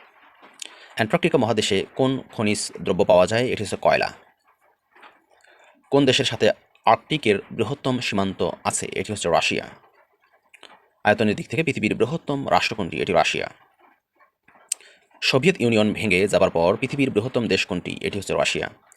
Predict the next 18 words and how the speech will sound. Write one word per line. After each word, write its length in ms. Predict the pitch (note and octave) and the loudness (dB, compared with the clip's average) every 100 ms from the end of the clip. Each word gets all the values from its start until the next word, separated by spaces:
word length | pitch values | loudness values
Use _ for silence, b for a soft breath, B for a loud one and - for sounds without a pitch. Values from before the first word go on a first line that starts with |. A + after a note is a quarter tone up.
| B B B | B B B
আয়তনে 300 | - G#2 G#2+ | 0 2 2
পৃথিবীর 360 | G#2 A2 G#2 - - - | -2 -2 0 0 -2 -4
তৃতীয় 260 | E3 - | -4 0
বৃহত্তম 320 | C3+ G#2+ G#2+ F#2+ | 0 0 0 0
দেশ 160 | F#2 | 0
কোনটি? 220 | G2 E2 E2+ | -2 -4 -4
এটি 140 | F2 | -4
হচ্ছে 140 | F#2+ F2 | -4 -2
মার্কিন 280 | F2+ G2 | -2 -2
যুক্তরাষ্ট্র। 460 | D2+ - - - - - _ _ _ _ _ _ _ B B B B B | -6 -2 -2 -2 -10 -16 _ _ _ _ _ _ _ B B B B B
পৃথিবীর 280 | - B2+ B2+ | -4 0 0
ক্ষুদ্রতম 520 | - - D3 E3 D3 | 0 -6 -2 -2 -2
দেশ 160 | B2+ F#2+ | -4 -4
কোনটি? 300 | E2 D2 C2 | -4 -6 -4
এটি 120 | E2+ | -4
হচ্ছে 180 | G2+ F2 | -2 -4
ভ্যাটিকান 340 | F#2 F#2 G2 | -4 -6 -6
সিটি। 320 | F#2+ - - | -6 -6 -10